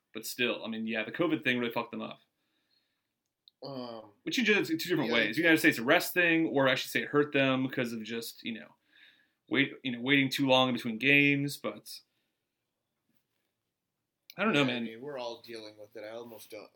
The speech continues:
Speaker 2: don't even wanna consider it. Um, but yeah, I, I would probably put Michigan in there. How about you?
Speaker 1: Yeah,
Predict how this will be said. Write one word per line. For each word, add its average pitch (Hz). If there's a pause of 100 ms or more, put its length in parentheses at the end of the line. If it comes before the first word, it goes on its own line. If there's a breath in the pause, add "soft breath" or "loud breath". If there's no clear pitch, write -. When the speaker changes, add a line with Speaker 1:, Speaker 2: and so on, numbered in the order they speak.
(120)
Speaker 2:
don't 104
even 95
wanna 87
consider 90
it. 92 (180)
Um, 87 (680)
but 101
yeah, 139
I, 139
I 151
would 170
probably 151
put 123
Michigan 95
in 92
there. 101
How 107
about 107
you? 98 (1000 loud breath)
Speaker 1:
Yeah, 131